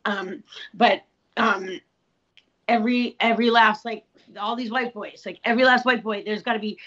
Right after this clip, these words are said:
one day they showed up with ten white boys and one Spanish woman, and all ten white boys had their guns, and I'm hands up on the street corner, shaking 'cause I'm low blood sugar, being like, "Please, I just,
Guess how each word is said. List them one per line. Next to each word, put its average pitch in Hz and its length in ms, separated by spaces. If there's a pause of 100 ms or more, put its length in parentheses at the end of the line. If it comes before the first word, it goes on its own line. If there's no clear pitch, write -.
(180)
one 254 280
day 269 260
they 247 120
showed 247 180
up 226 80
with 226 140
ten 233 200
white 226 200
boys 247 280
and 214 120
one 220 160
Spanish 220 300
woman, 247 240 (240)
and 214 100
all 240 200
ten 240 160
white 226 160
boys 214 200
had 202 120
their 196 100
guns, 196 280
and 190 140
I'm 214 240 (360)
hands 262 400
up 240 300
on 247 200
the 240 60
street - 280
corner, 226 260 (220)
shaking 262 640
'cause 240 160
I'm 226 120
low 220 120
blood 214 220
sugar, 220 180
being 208 180
like, 190 220
"Please, 262 320
I 226 140
just, 240 300